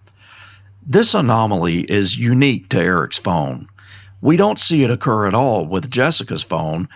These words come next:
which was on the same network and in the same general area during this time. While we can't say for certain at this point, one possible explanation for the anomaly with Eric's phone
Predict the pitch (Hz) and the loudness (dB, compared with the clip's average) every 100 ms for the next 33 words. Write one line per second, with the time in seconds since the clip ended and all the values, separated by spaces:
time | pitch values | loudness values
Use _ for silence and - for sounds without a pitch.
0 | - - 123 127 - 110 117 107 92 - | -20 -6 -2 0 0 0 0 0 -2 -2
1 | 143 170 143 101 - 85 85 - 113 107 | -2 0 0 0 -2 -2 -4 -6 -4 -2
2 | 107 95 - 123 127 113 117 131 131 123 | 0 0 0 0 0 0 0 0 0 0
3 | - 131 160 104 80 80 98 92 87 82 | 0 0 0 -2 -2 -2 -2 0 -2 -2
4 | - 139 98 71 64 - _ _ _ _ | -4 -2 -2 -4 -8 -14 _ _ _ _
5 | _ - - - _ - 135 151 143 135 | _ -20 -20 -20 _ -2 2 4 2 0
6 | - 196 208 - 165 151 - 101 - 147 | -2 -4 -4 -2 -2 -2 -2 -4 0 0
7 | 151 - 107 98 - 120 - - 85 82 | -2 -4 -6 -6 -2 -2 -2 -4 -6 -4
8 | 80 _ - _ - 139 185 165 - 135 | -6 _ -20 _ -2 0 2 -2 0 0
9 | 165 - 156 127 127 117 - 104 98 107 | 0 -2 -2 -2 -2 -4 -4 -2 0 0
10 | 113 95 87 95 90 85 87 104 113 113 | -2 -2 -4 -2 0 0 2 2 2 0
11 | 95 82 87 95 87 73 - 117 95 78 | 0 0 0 2 0 -4 -2 0 0 -2
12 | 76 | -6